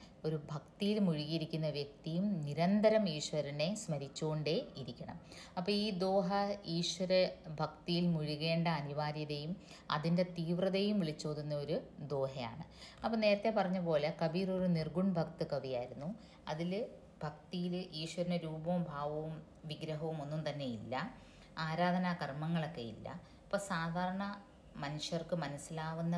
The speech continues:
ഭക്തിയിൽ നിന്ന് അല്പം വ്യത്യസ്തമായിരുന്നു ഈ ഭാവാത്മക് രഹസ്യവാദ്, ഒരു,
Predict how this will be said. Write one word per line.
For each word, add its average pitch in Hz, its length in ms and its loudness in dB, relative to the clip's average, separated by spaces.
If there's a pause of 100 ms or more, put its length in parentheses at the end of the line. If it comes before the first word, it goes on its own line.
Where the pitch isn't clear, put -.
ഭക്തിയിൽ 156 480 -6
നിന്ന് 143 220 -4
അല്പം 147 300 -4
വ്യത്യസ്തമായിരുന്നു 151 1040 -2 (380)
ഈ 175 80 2 (180)
ഭാവാത്മക് 151 760 -2 (140)
രഹസ്യവാദ്, 139 720 -2 (540)
ഒരു, 156 180 -2